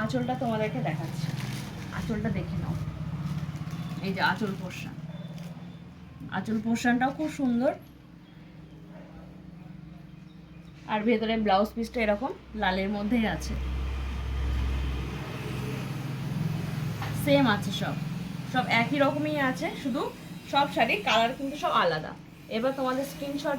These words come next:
নেওয়ার জন্য সুবিধা যেটা, আমি যারা বুক করবে তারা স্ক্রিনশটটা মেরে নেবে। দেখো শাড়িটা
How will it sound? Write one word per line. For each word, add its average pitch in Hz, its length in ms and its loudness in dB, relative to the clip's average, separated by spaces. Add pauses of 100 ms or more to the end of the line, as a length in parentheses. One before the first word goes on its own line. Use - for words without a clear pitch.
নেওয়ার 233 320 4
জন্য 208 160 -2 (160)
সুবিধা 247 280 0 (100)
যেটা, 226 160 -4 (140)
আমি 220 140 -4 (1600)
যারা 254 240 6 (320)
বুক 269 160 -4 (120)
করবে 240 240 2 (120)
তারা 240 160 2 (100)
স্ক্রিনশটটা 294 600 0
মেরে 233 260 2
নেবে। 220 180 -2 (580)
দেখো 185 200 -8 (120)
শাড়িটা 220 360 2